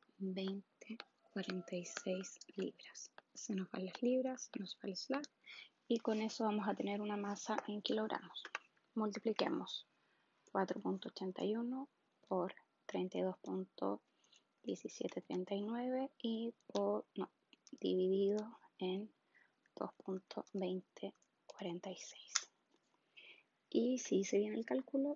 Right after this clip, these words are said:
esto es equivalente a setenta coma dos kilogramos. Básicamente ese es un cambio de unidades en dos etapas. Eh, si ustedes se fijan, la letra C es libra,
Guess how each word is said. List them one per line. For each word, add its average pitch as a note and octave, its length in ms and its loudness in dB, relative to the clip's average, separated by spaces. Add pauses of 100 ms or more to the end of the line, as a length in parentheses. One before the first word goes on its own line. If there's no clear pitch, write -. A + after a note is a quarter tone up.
esto A3 340 -2
es G3+ 100 -2
equivalente G3 800 -2
a A3 200 -8 (300)
setenta G#3+ 800 -2 (140)
coma G3 320 -2
dos G3 260 4 (1500)
kilogramos. - 640 4 (500)
Básicamente A#3 840 2
ese A3+ 180 0
es A3+ 80 4
un G3+ 80 2
cambio G#3+ 340 2
de G#3+ 80 0
unidades G3+ 380 2
en G#3 120 -2
dos F#3 160 -4
etapas. - 360 -4 (2000)
Eh, G3 300 12
si - 100 0
ustedes C4+ 260 6
se D4 80 6
fijan, D4 400 6
la C4 80 8
letra A#3+ 300 6
C G3 300 4 (460)
es G3+ 580 4
libra, A3 640 6